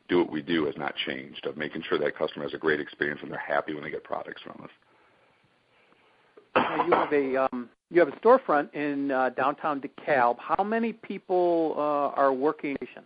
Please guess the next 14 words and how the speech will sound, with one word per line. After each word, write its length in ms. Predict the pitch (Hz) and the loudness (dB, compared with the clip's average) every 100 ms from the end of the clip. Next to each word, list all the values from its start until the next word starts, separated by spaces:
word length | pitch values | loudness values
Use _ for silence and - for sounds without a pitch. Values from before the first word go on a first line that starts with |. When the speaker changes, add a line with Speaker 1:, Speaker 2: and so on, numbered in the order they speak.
| - | -10
Speaker 2:
that 160 | 117 | -8
location? 500 | 110 - 131 - - _ _ _ _ _ _ _ _ _ _ _ _ - - | -10 -8 -10 -10 -16 _ _ _ _ _ _ _ _ _ _ _ _ -20 -2
Speaker 1:
Well, 120 | 110 | 2
in 120 | 113 113 | 4 4
the 80 | |
whole 140 | 101 107 | 6 6
building 360 | 101 98 95 | 8 6 6
on 140 | 90 85 | 2 0
a 60 | |
day-to-day 680 | 78 85 87 87 82 - 82 | 0 2 4 2 0 2 2
level, 380 | 80 78 73 78 | 4 4 4 4
we'll 140 | 76 | 2
maybe 260 | 76 73 76 | 0 -4 -4
have 240 | 73 71 | -2 -4